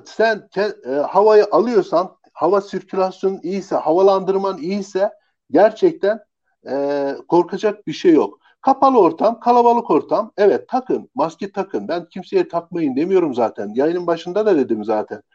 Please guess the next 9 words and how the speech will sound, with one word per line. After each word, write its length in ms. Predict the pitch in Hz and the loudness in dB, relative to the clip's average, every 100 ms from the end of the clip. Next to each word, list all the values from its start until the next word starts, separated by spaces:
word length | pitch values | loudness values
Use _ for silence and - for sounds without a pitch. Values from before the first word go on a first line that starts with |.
| _ - - _ - | _ -20 -20 _ 0
Otoritenin 600 | 160 160 214 208 202 175 | 0 2 0 0 -2 2
aldığı 420 | 170 180 185 202 | 2 2 0 -2
kararlara 520 | 185 180 175 170 202 | -2 -2 0 -2 -2
uymak 440 | 208 135 165 226 - | 0 2 4 2 2
zorundayız. 600 | 156 156 165 147 110 - _ _ - | 0 0 2 2 0 -4 _ _ -10
Beğenelim 600 | 139 165 190 196 180 233 | 0 4 6 6 2 -2
ya 180 | 208 156 | -2 0
da 140 | 214 | 0
beğenmeyelim. 680 | 151 143 151 151 131 98 | 2 2 2 2 0 -2